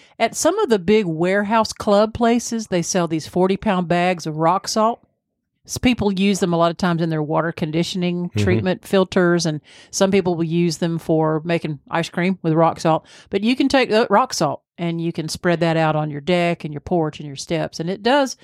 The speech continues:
Speaker 1: do a pretty good job
Speaker 2: Mm-hmm.
Speaker 1: of melting the snow off and the, melting the ice out.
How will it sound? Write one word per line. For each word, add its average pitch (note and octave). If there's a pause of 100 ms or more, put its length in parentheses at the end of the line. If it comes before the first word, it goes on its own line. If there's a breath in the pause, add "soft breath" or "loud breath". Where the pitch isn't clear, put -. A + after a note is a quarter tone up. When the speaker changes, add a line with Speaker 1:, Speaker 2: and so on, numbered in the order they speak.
(320 soft breath)
Speaker 1:
do A#3+
a A#3+
pretty D#4
good D#4
job F3
Speaker 2:
Mm-hmm. A2
Speaker 1:
of D3
melting F#3
the D#3+
snow F3+
off E3
and D#3+
the, D#3
melting E3+
the D#3
ice F#3+
out. D#3